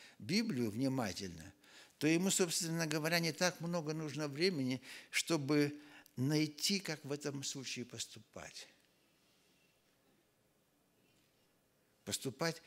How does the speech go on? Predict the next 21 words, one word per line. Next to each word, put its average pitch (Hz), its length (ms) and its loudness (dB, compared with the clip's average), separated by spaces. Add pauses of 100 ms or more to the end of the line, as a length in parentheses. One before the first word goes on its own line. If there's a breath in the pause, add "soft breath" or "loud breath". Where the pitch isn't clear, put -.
(260 loud breath)
иначе 143 360 0
говоря, 127 300 0
как 196 300 0
Бог 170 520 -2
говорит. 127 540 -4 (1500 loud breath)
Ведь 151 180 -2
много 202 380 6
взаимоотношений 185 880 4
в 160 80 -2
нашей 175 280 2
жизни, 165 640 2 (320 loud breath)
э, 117 480 -6
бывает 165 480 0
так 185 180 0
вот, 165 80 -4
что - 140 -4
мы 175 260 -2 (300 loud breath)
принимаем 190 540 0
решение, 190 420 2
мы 175 180 0
исходим 180 560 0